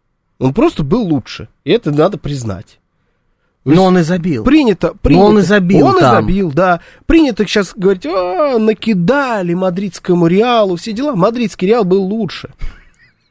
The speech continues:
Speaker 1: Но, а,
Speaker 2: <laughs> Прости,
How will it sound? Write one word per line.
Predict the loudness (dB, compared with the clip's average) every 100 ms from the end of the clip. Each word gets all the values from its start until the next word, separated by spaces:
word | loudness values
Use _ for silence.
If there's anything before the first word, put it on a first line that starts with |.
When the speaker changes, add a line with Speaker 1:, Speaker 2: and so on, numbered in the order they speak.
| _ -4 -2 -4 -4 -6 -8 -14 -4
Speaker 1:
Но, | 2 4 2 -2 _ -4
а, | 0 2 2 2 2 2
Speaker 2:
<laughs> | 2 2
Прости, | 2 2 0 -2